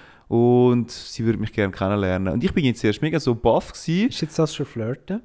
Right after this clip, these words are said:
Speaker 1: Hat so <laughs>
Speaker 2: Schön bist du.
Speaker 1: Ich bin acht gewesen am anderen Ende.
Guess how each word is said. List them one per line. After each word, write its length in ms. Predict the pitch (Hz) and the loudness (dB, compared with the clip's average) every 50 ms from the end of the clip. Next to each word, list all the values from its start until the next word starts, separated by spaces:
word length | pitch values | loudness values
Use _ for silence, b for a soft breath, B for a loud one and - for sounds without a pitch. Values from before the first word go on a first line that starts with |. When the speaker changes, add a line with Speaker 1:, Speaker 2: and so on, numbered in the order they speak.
| _ - | _ -2
Speaker 1:
Hat 240 | - 135 127 117 | 0 0 0 0
so 140 | - 127 - - 170 - - 254 - - 220 170 | 0 0 2 2 4 6 6 6 6 6 6 6
<laughs> 480 | 196 180 165 - - 156 175 - - 285 | 6 6 6 4 4 2 2 0 -4 0
Speaker 2:
Schön 280 | - 156 160 170 175 156 | 4 6 6 6 6 4
bist 240 | 147 135 - - | 2 0 2 2
du. 160 | 151 151 214 B B B B B B B B B B B - | 2 4 2 B B B B B B B B B B B -16
Speaker 1:
Ich 80 | - - | -8 -2
bin 140 | - 110 107 | 0 2 2
acht 140 | 110 - - - | 2 2 0 -4
gewesen 180 | - - 139 131 | -4 -2 0 2
am 40 | 135 | 2
anderen 240 | 139 143 143 139 139 | 2 2 2 2 2
Ende. 260 | - - 160 175 | 2 2 0 -2